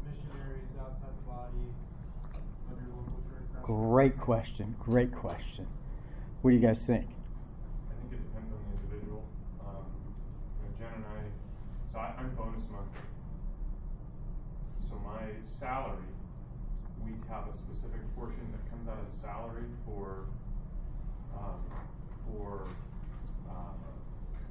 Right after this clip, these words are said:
Speaker 3: for this church. Then the bonus, we take a percentage, and that is cut between, um, between P N G, benevolence,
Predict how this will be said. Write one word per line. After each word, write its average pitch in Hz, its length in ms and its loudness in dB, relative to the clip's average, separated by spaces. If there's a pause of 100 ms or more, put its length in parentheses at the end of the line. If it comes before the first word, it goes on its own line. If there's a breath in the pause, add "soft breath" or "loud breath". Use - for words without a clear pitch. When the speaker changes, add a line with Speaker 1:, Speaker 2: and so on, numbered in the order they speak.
(960)
Speaker 3:
for 104 400 0 (580)
this - 120 -2 (200)
church. 151 280 -2 (2000)
Then 113 460 0 (760)
the 110 80 -2 (180)
bonus, 110 400 0 (1200)
we 117 80 0 (100)
take 113 160 -4
a 113 160 0
percentage, - 540 -4 (180)
and - 160 -2
that 104 260 -2
is - 80 -2 (140)
cut - 280 -2
between, 104 600 -2 (560)
um, - 320 -4 (500)
between 113 400 -2 (200)
P 110 100 0
N 120 160 -2
G, 110 60 -4 (1500)
benevolence, 104 580 -4